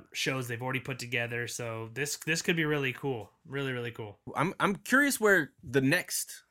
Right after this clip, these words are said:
Speaker 2: stories are gonna be, who's gonna be in 'em. You know,
Speaker 1: Well,
Speaker 2: we,
Speaker 1: have,
Speaker 2: we've
Speaker 1: you know,
Speaker 2: obviously
Speaker 1: the
Speaker 2: seen
Speaker 1: high,
Speaker 2: them
Speaker 1: the
Speaker 2: ma-
Speaker 1: high, uh,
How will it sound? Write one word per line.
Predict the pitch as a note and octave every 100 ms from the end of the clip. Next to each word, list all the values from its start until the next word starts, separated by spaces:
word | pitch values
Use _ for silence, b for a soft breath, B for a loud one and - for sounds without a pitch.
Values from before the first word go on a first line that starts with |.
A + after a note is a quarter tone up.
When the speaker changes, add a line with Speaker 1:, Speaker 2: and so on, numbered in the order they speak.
| -
Speaker 2:
stories | - D#3 E3+ D3+ A#2
are | A2+
gonna | A2+ G#2+
be, | G2+ C3 C3 B2
who's | D3+ C3+
gonna | B2 A2+
be | A2 A2 C3+
in | C#3+
'em. | C#3+ C#3 B B B B B -
You | C3
know, | B2
Speaker 1:
Well, |
Speaker 2:
we, | C3+
Speaker 1:
have, | A#3+ B3+
Speaker 2:
we've |
Speaker 1:
you | C3
know, | C3+
Speaker 2:
obviously | - D3
Speaker 1:
the |
Speaker 2:
seen | -
Speaker 1:
high, | C3+
Speaker 2:
them | B2+
Speaker 1:
the |
Speaker 2:
ma- | -
Speaker 1:
high, | F#3 F#3+ F3+ E3+
uh, | D#3+ D3+ D3